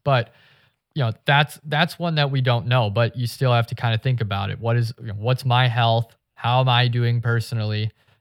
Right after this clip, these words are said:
And then what's my his-, family history? And that can try to give you some guidance on whether you should start earlier or later. Um, and then,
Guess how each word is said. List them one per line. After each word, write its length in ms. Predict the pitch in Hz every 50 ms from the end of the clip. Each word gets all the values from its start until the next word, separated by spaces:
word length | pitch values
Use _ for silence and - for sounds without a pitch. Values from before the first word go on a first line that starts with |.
| _ -
And 140 | - 123 117
then 120 | 113 110 107
what's 220 | 110 113 - -
my 160 | 113 107 107
his-, 200 | 95 131 135 127
family 360 | 135 - 120 113 107 107 104
history? 360 | 104 123 120 - - - 95 107
And 120 | 104 107
that 180 | 104 104 - -
can 220 | - 110 107 104 _ _
try 220 | - - 107 101
to 80 | 101 101
give 260 | - 110 104 98 104
you 100 | 104 101
some 220 | - - 113 107
guidance 500 | 101 104 104 101 101 101 101 101 - -
on 300 | 104 101 98 98 101 101 - _ _ _ _ _ _ _ _ _ -
whether 240 | 117 110 107 104
you 100 | 101 101
should 220 | 101 - - 107 104
start 300 | - - 107 101 101 -
earlier 440 | 110 110 104 101 101 104 101 101 101
or 80 | 104 101
later. 400 | 101 101 101 98 - - 113 - _ _ _ - - _ _ _
Um, 500 | - 120 113 110 107 107 107 107 104 104 - _ _ _ _ _ _ _ _ _ _ _ -
and 180 | 139 143 139
then, 380 | 143 139 139 139 143 143 143 135